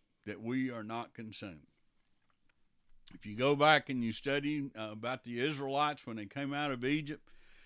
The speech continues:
so many times God wanted to completely destroy everybody and start all over again. And if it hadn't been for Moses going and being an intercessor and, and going to,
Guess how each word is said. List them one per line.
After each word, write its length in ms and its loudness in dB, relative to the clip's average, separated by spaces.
so 500 2
many 320 2
times 680 -4
God 420 0
wanted 360 0
to 180 -8
completely 600 -2
destroy 640 0
everybody 540 -2
and 200 -2
start 320 6
all 220 6
over 280 2
again. 380 -14
And 260 -6
if 200 -4
it 120 -8
hadn't 440 2
been 260 2
for 140 -6
Moses 800 -2
going 400 -4
and 180 -6
being 180 0
an 140 0
intercessor 880 2
and, 240 -6
and 240 -6
going 280 0
to, 240 -6